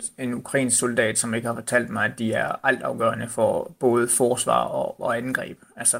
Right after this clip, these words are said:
specielt nu her med den ukrainske modoffensiv, som er i gang, jamen altså, der siger de jo, at de kan ikke rigtig komme frem af, medmindre de ligesom får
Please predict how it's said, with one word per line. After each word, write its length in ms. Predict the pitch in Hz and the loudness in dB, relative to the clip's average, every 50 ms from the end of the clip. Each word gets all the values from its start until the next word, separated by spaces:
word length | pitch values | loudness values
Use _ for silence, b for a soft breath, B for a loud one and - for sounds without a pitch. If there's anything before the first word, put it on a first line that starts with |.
| 113 - | -4 -8
specielt 400 | - - - - 139 127 120 - | -4 -2 -2 0 0 -2 -2 -4
nu 160 | 120 123 123 | -6 -4 0
her 120 | 120 123 | 0 2
med 100 | 120 117 | 2 0
den 200 | 120 120 120 139 - - 160 | 0 -2 -6 -8 -10 -12 -14
ukrainske 440 | 143 135 - - 131 123 120 - - | -14 -10 -4 -2 0 0 0 0 2
modoffensiv, 720 | 123 123 123 127 135 131 123 120 - 113 113 - 123 117 - | 2 4 4 6 6 6 4 4 2 0 0 0 0 -2 -4
som 140 | - 117 117 | -6 -6 -4
er 60 | 113 | -4
i 80 | 113 113 | -2 0
gang, 280 | 120 113 110 113 113 | 0 0 0 0 -4
jamen 180 | 110 110 107 110 | -6 -4 -2 0
altså, 180 | 110 110 - | 0 0 0
der 140 | 120 117 120 | 2 2 2
siger 260 | 117 - - 127 123 | 2 2 2 2 0
de 60 | 123 117 | 0 -2
jo, 80 | 113 | -4
at 60 | 113 | -4
de 80 | 117 123 | -4 -6
kan 120 | - 135 | -6 -4
ikke 100 | 127 - | 0 2
rigtig 200 | 135 127 127 - | 2 2 0 -4
komme 200 | - - - 117 | -12 -10 -8 -6
frem 360 | 117 - - 123 120 117 117 110 | -6 -2 0 2 2 2 2 0
af, 200 | 110 107 b b b b b b b b b b - | -2 -4 b b b b b b b b b b -2
medmindre 300 | 135 127 127 131 131 127 | 2 4 4 6 6 4
de 160 | 123 - - | 4 2 -2
ligesom 300 | 120 120 120 - 113 113 | -2 0 0 0 0 -2
får 380 | 113 - 113 117 113 110 113 | -2 -2 0 2 2 2 0